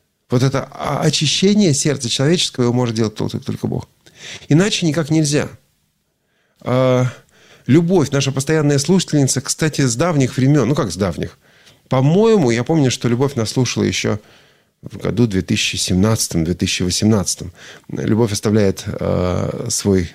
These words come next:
номер телефона в по-, в поле для сообщений, поэтому даже без фамилии, но я просто помню, что похожий номер у нас был. А, так вот, э, Любовь пишет: "Как вы понимаете пребывать во Христе?"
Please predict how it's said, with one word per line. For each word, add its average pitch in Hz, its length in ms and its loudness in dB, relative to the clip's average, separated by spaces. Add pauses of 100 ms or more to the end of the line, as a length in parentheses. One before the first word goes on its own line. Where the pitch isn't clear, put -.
(220)
номер 95 240 0
телефона 113 480 2
в - 60 -14
по-, 101 240 2
в - 80 -10
поле 104 200 4
для 95 140 -2
сообщений, 135 560 0 (300)
поэтому 110 320 0
даже 101 260 0
без 104 280 0
фамилии, 117 420 2
но 104 80 0
я 104 60 -2
просто - 200 -6
помню, 117 260 0
что - 140 -8
похожий 95 340 0
номер 92 260 0
у 90 40 -2
нас 85 160 -4
был. 107 300 -2 (520)
А, 107 300 0
так 127 240 -2
вот, 156 380 2
э, 113 360 0 (540)
Любовь 135 360 2
пишет: 127 360 0
"Как 151 240 -2
вы 143 100 4
понимаете 139 800 2 (520)
пребывать 131 640 2
во 117 100 0
Христе?" 127 640 -2